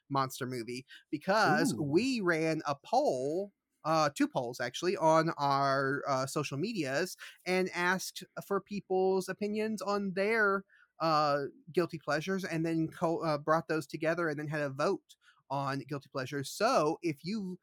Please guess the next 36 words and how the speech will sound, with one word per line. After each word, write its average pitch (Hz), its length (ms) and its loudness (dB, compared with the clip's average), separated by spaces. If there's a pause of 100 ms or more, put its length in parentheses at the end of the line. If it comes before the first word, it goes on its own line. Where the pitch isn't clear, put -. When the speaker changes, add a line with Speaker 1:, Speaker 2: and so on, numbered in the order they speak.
(180)
Speaker 1:
voted 175 440 0
in 151 80 -4
those 147 160 -6
polls, 214 300 -2
you 202 140 0
might 196 260 -2
already 190 300 -2
know 185 440 0 (180)
one 151 180 0
of 165 100 0
the 165 60 0
movies 185 320 -2
we're 208 60 -6
gonna 214 160 -4
be 220 80 -8
talking 240 340 -4
about 170 240 -2
next 139 300 -12
week. 131 220 -8 (420)
But 247 200 2 (440)
the 170 80 0
trivia 226 320 -4
question 175 400 -2
is, 202 540 -2 (300)
what 226 360 2
nineteen 208 760 -2
seventy-five 180 840 2
Hong 180 420 0
Kong 139 380 -2 (120)
film 135 420 -8 (420)
drew 240 320 -2
inspirations 160 880 -4
from 127 280 -10
Henshin 190 440 0
heroes 127 560 -4 (280)
like 143 260 -2